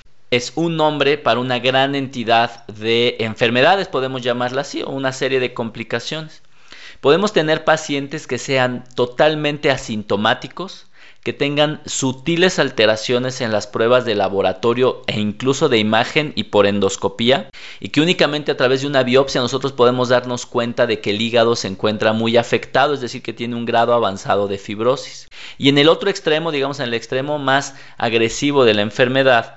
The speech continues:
tenemos aquellos pacientes que tienen todas las complicaciones de la cirrosis hepática. Varices esofágicas, ascitis, problemas renales, carcinoma hepatocelular, encefalopatía hepática, trastornos del sodio.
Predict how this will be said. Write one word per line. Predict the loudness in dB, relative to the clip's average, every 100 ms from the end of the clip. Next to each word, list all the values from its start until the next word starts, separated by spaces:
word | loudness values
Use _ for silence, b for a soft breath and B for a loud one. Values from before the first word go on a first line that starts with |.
| -6
tenemos | -2 0 0 0 -4 -6 -10 -6
aquellos | 0 2 0 0
pacientes | -2 0 -2 -4 -4 -6
que | -6 -6
tienen | -2 -2 -2 -4
todas | 2 4 4 2 2
las | -2 -2
complicaciones | -8 -6 -8 -4 -4 -2 -4 -4 -2
de | 0
la | -2
cirrosis | -4 -4 -4 -4 -8
hepática. | -4 -4 -6 -14 -20 -20 B B B
Varices | 2 2 2 -4 -8
esofágicas, | -6 -6 0 2 0 -6 -10 -2 -2 -2 -12 B B -8
ascitis, | -8 -8 -6 -6 -6 -8 -10 -10 B B
problemas | 0 2 2 0 -2
renales, | -2 2 2 2 0 -4 -4
carcinoma | -4 -4 -4 -2 0 0
hepatocelular, | 0 -2 -2 -6 -6 -2 2 4 4 2 B B -20 -10
encefalopatía | -8 -4 -2 0 0 2 -2 -2 -2
hepática, | -2 2 0 0 -8 -4 -4
trastornos | -2 -6 -4 2 4 4 0 -4
del | -6
sodio. | -2 0 0 -2